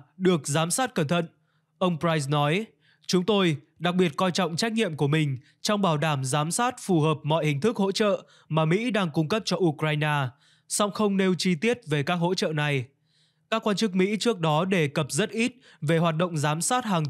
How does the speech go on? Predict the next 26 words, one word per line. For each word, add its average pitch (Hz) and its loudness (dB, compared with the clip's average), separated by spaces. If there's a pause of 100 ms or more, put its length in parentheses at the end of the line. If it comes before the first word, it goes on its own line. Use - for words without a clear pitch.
tỷ 165 2
đô 147 0
la 160 2
Mỹ 190 -2
viện 185 -2
trợ 170 -2
quân 160 0
sự 185 2 (240)
và 160 0
nhân 175 0
đạo 165 0
cho 180 -2
Ukraine. 151 0 (580)
Ông 170 0
Price 160 0
nhận 160 -2
định 170 -2 (280)
chiến 180 0
sự 196 0
Nga-Ukraine 170 0 (260)
làm 160 0
phức - -6
tạp 185 0
thêm 165 0
nỗ 196 2
lực 226 2